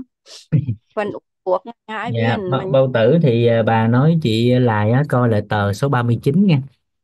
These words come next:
Speaker 1: Hôm
Speaker 2: Tờ
Speaker 1: trước con
Speaker 2: số
Speaker 1: có nói cái này rồi.
Speaker 2: Dạ.
Speaker 1: Đây, để hệ
Speaker 2: Mình
Speaker 1: tiêu hóa tốt nè. Tờ số ba mươi chín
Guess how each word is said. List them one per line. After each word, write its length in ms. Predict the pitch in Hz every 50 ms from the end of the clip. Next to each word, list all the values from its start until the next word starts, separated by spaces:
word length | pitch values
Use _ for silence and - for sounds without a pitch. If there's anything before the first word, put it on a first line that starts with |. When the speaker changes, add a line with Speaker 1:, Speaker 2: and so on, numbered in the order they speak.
| _ _ _ _ _ _ _ _ _ _ - -
Speaker 1:
Hôm 100 | 127 117
Speaker 2:
Tờ 60 | 117 -
Speaker 1:
trước 140 | 139 160 -
con 120 | - 117 117
Speaker 2:
số 60 | 117
Speaker 1:
có 80 | 127 135
nói 180 | 131 131 143
cái 80 | 147 151
này 200 | 139 120 110 104
rồi. 140 | 104 101 104 - - _ _ _ _ _ _ _ _ _ _ _ _ _ _ _ _ _ _ _
Speaker 2:
Dạ. 300 | - 185 - 170 165 - - _ _ _ _ _ -
Speaker 1:
Đây, 200 | 113 110 113 110 110 - _ _ _ _ _ _ _ _ _ _ _ _ _
để 160 | - 98 104
hệ 200 | 127 120 98 98
Speaker 2:
Mình 80 | 98 -
Speaker 1:
tiêu 140 | 120 113 113
hóa 180 | 117 117 131 -
tốt 200 | - 131 143 147 -
nè. 200 | 127 110 104 104 104 - _ _ _ _ _ _ _ _ _ _ _ _ _ _ _ _ _ _ _ _ _ _ _
Tờ 260 | - 107 101 95 92 90
số 180 | - - 131
ba 180 | 131 123 117 110
mươi 180 | 110 110 107 101
chín 120 | - 127